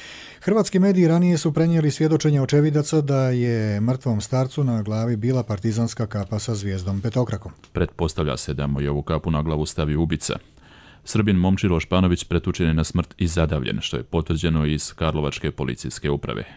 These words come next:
Speaker 2: Vjeruje se da motiv ubistva nije bila finansijska korist, s obzirom na to da je Španović živio od oko stotinu evra penzije. Prema izjavama komšija, on je živio povučeno i nikome se nije zamjerio.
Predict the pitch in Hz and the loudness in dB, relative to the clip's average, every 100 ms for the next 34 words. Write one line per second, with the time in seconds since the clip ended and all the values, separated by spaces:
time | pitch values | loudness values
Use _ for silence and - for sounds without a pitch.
0 | - 82 85 80 - 78 69 62 80 - | -2 2 2 0 -2 -2 -2 -2 -2 -2
1 | 82 76 85 - 78 67 71 67 78 78 | -4 -2 -4 -4 -4 -2 -2 -2 -4 -4
2 | 76 82 98 82 - - 76 76 69 - | -2 -2 -2 -4 -6 -6 -2 -2 -4 -12
3 | - - - - 110 98 90 87 92 87 | -20 -20 -10 -2 0 2 2 0 -2 -2
4 | 76 71 69 - 90 90 82 - 82 76 | 0 -2 -4 -2 0 0 0 -2 -2 -4
5 | 71 85 90 87 80 - 80 - 80 - | -2 -2 0 0 -2 -2 -4 -2 -4 -4
6 | - 98 78 73 65 64 67 64 58 - | -4 -2 -2 -2 -4 -6 -6 -6 -6 -8
7 | - - - - - 101 87 82 80 69 | -10 -14 -20 -20 -6 0 2 2 0 -2
8 | 65 - 85 80 80 73 71 76 78 76 | -2 -2 -2 0 -2 0 -2 -2 -2 -2
9 | - 78 87 80 55 69 73 76 65 - | -2 -2 -2 -2 -2 -4 -4 -4 -6 -6
10 | 65 67 62 76 73 67 | -4 -4 -4 -2 -2 -2